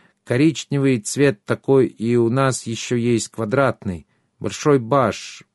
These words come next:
баш-, башка». «Башня»,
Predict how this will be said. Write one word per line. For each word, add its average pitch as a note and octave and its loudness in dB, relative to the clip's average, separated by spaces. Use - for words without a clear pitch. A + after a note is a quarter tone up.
баш-, A#2 -4
башка». - -6
«Башня», G2 -2